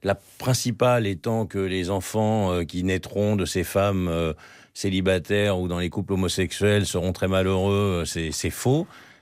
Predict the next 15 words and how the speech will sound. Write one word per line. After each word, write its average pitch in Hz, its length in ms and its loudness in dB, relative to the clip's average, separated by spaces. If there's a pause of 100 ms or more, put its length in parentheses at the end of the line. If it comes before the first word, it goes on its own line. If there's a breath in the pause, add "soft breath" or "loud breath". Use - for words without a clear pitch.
(120)
Euh, 85 460 -2
là, 95 160 0
c'est - 120 -4
le 85 60 -2
scientifique 101 540 -2
qui - 160 -4
parle. 123 420 2
Les 92 340 0
études 104 300 0
montrent 104 260 2
que 101 100 -2
ce - 120 -8
n'est 95 80 -2
pas 95 160 2
vrai. 120 400 2